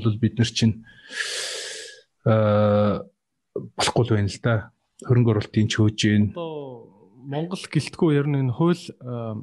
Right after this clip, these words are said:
Speaker 2: эрх зүйн орчин гэж яриад байгаа, тий. Яг хууль эрх зүйн орчин гэж ярихаар амар өөдрөгтэй сонсогддог, тий. Гэхдээ ер нь бол товчхондоо зүгээр л хамгийн ухаантай хүмүүсийг цуглуулж чадсан газар л хамгийн супер газар болж хөгждөг, хамгийн баян болдог, тий.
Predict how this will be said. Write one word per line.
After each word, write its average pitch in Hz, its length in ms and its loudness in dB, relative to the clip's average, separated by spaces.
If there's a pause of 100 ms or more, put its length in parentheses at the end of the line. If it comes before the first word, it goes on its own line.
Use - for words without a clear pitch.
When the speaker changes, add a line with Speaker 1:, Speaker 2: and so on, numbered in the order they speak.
(160)
Speaker 2:
эрх - 160 -6
зүйн 147 240 0
орчин - 240 -4
гэж 113 240 -4
яриад 113 160 -2
байгаа, 110 160 -6
тий. 127 160 0
Яг 147 160 0
хууль 196 240 0
эрх 135 160 -8
зүйн - 160 -6
орчин 123 240 -8
гэж 113 160 -4
ярихаар 113 240 -6
амар 120 240 2
өөдрөгтэй - 320 -4
сонсогддог, - 640 -8
тий. 110 160 -2 (480)
Гэхдээ 160 320 0
ер 170 80 2
нь 180 80 0
бол 151 160 -2 (400)
товчхондоо 156 480 0
зүгээр 127 320 0
л - 80 -20 (640)
хамгийн 165 320 0
ухаантай 160 320 0
хүмүүсийг 123 400 -2
цуглуулж 123 320 -4
чадсан 110 320 -4
газар 104 240 -6
л - 80 -10
хамгийн 107 240 0
супер 104 320 -2
газар 92 320 -10
болж - 80 -16
хөгждөг, - 560 -12
хамгийн 107 240 -4
баян 104 320 0
болдог, - 320 -18
тий. - 240 -2